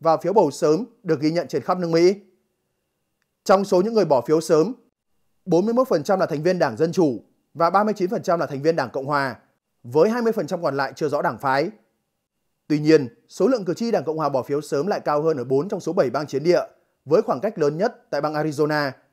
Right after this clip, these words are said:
là bốn mươi hai phần trăm của Đảng Cộng Hòa so với ba mươi ba phần trăm của Đảng Dân Chủ. Thông thường, Đảng Dân Chủ luôn có lợi thế trong bỏ phiếu sớm, trong khi Đảng Cộng Hòa có xu hướng bùng nổ vào ngày bầu cử chính thức.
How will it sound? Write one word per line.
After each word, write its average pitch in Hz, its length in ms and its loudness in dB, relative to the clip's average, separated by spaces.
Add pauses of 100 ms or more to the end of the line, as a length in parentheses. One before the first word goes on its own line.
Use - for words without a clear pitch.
là 147 180 -2
bốn 156 180 -6
mươi 202 100 -4
hai 175 120 -4
phần 139 140 -6
trăm 156 240 -2 (180)
của 135 100 -2
Đảng 135 160 -4
Cộng 135 140 -4
Hòa 135 300 -2 (400)
so 208 160 -4
với 190 100 0
ba 202 120 4
mươi 196 120 2
ba 185 100 2
phần 143 160 -6
trăm 156 260 -2 (220)
của 139 120 -2
Đảng 127 200 -4
Dân 143 140 -4
Chủ. 135 260 -2 (1120)
Thông 190 180 2
thường, 147 300 6 (260)
Đảng 170 260 0
Dân 208 140 0
Chủ 139 180 0
luôn 180 140 -2
có 151 80 0
lợi 180 200 0
thế 143 120 -2
trong 175 180 -4
bỏ 131 100 -2
phiếu 139 180 -4
sớm, 151 320 2 (420)
trong 240 180 0
khi 233 140 -4
Đảng 156 200 0
Cộng 143 160 -6
Hòa 143 140 -2
có 143 140 -2
xu - 140 -4
hướng 156 180 2
bùng 170 160 0
nổ 143 320 2 (200)
vào 147 120 -2
ngày 156 140 -2
bầu 143 140 2
cử 139 220 -2
chính 135 120 -6
thức. 190 180 4